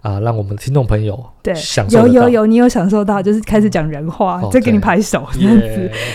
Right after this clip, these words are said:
Speaker 2: 那本来是五八八八哈，现在如果你从三月四号到三月十二号加入的话，单本只要四九九九。那另外一门课叫全方位职业思维，这门课就更含金量非常的高，它是十二个小时，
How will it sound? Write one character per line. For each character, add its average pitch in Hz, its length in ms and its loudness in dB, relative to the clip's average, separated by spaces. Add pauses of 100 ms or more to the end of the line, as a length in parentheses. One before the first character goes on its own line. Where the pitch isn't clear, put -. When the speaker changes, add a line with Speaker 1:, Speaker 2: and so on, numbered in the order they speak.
(120)
Speaker 2:
那 269 100 0
本 233 160 2
来 175 160 0
是 233 200 2
五 170 180 -2
八 180 180 0
八 185 160 -2
八 175 240 -2
哈， 165 160 -4
现 214 220 -2
在 208 140 0
如 180 100 0
果 185 100 0
你 156 80 -4
从 160 200 -6
三 208 180 -4
月 220 100 0
四 208 160 -4
号 190 140 -6
到 170 120 -4
三 175 160 -6
月 180 120 -2
十 170 120 -6
二 156 80 -6
号 165 140 -8
加 156 220 -8
入 156 60 -6
的 147 60 -6
话， 156 140 -10
单 165 180 -6
本 156 140 -4
只 143 80 -10
要 123 100 -14
四 - 140 -10
九 143 180 -10
九 131 160 -10
九。 139 160 -8
那 190 120 0
另 311 120 0
外 302 120 2
一 294 40 4
门 214 140 2
课 233 120 -2
叫 214 140 -2
全 170 220 -4
方 190 160 -2
位 196 100 -2
职 156 140 -10
业 156 160 -6
思 175 160 -8
维， 165 120 -2
这 247 140 -2
门 190 140 4
课 240 100 2
就 233 140 0 (120)
更 247 680 4
含 - 240 0
金 254 160 6
量 247 160 4
非 240 120 0
常 214 120 2
的 190 80 -2
高， 202 220 -2
它 240 80 2
是 262 60 0
十 214 160 -4
二 226 100 4
个 196 100 0
小 160 180 -6
时， 147 260 -12